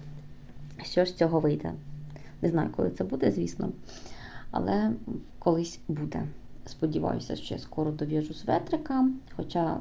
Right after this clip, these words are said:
замовленням я неймовірно рада. <laughs> Особливо, коли ці замовлення саме на такі гачковані вироби. Я дуже-дуже люблю, е, в'язати іграшки, дуже люблю в'язати серветки. Е, це, мабуть, найулюбленіші,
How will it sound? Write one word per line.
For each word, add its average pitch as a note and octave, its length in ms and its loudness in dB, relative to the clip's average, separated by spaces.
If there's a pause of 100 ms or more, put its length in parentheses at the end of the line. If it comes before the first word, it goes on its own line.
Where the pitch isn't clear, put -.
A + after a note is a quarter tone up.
(160)
замовленням G3 600 6
я E3 100 2
неймовірно D#3 680 4
рада. C4 300 6 (460)
<laughs> - 440 -10
Особливо, D#3+ 540 6
коли D#3 440 8 (120)
ці E3+ 140 10
замовлення D3+ 800 6
саме D3+ 360 4
на D#3 240 4
такі - 300 0
гачковані D3+ 640 4
вироби. G#3 440 4
Я E3 80 4
дуже-дуже D#3 600 2
люблю, D#3+ 380 2 (580)
е, D#3 220 6
в'язати D#3 580 4
іграшки, D3+ 480 2
дуже E3+ 320 4
люблю D3 220 0
в'язати D3 340 0
серветки. G#3 760 2 (580)
Е, D3 100 2 (100)
це, E3 80 4
мабуть, E3 380 4
найулюбленіші, D#3+ 1800 4